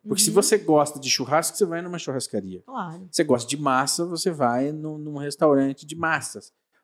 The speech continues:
Speaker 1: Mas se você gosta de degustar coisas diferentes, eu acredito que seja assim, uma, uma, a, a pessoa tem que ser aberta a isso.
Speaker 2: Claro, com certeza. É, eu não sei, eu pelo menos sempre fui desde criança uma pessoa que sempre quis,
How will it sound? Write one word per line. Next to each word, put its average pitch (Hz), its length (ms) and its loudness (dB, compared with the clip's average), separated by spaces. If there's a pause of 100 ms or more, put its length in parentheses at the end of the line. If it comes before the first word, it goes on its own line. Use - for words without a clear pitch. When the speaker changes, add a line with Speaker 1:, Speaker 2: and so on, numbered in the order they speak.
Speaker 1:
Mas 151 260 4
se - 260 -2
você - 340 2
gosta 151 280 2
de - 80 -14
degustar 139 680 0
coisas 120 340 -2
diferentes, 139 600 -4 (340)
eu 135 140 6
acredito 151 360 -4
que - 80 -8
seja 170 280 2
assim, 165 260 -2
uma, 139 240 2
uma, 117 240 -4 (180)
a, 117 280 -4
a 123 80 -6
pessoa 175 360 2
tem 160 140 -6
que - 80 -6
ser - 160 -2
aberta 101 520 0
a - 20 -8
isso. 90 340 -12
Speaker 2:
Claro, 185 320 -16
com 190 160 -20
certeza. 185 580 -12 (380)
É, 269 140 6
eu 240 40 2
não 269 140 -2
sei, 254 380 6
eu 254 340 6
pelo 254 320 0
menos 240 280 -2
sempre 285 200 -6
fui 311 120 0
desde 330 220 -2
criança 320 440 -2
uma 285 140 -4
pessoa - 200 -6
que - 80 -16
sempre 403 240 0
quis, 415 320 6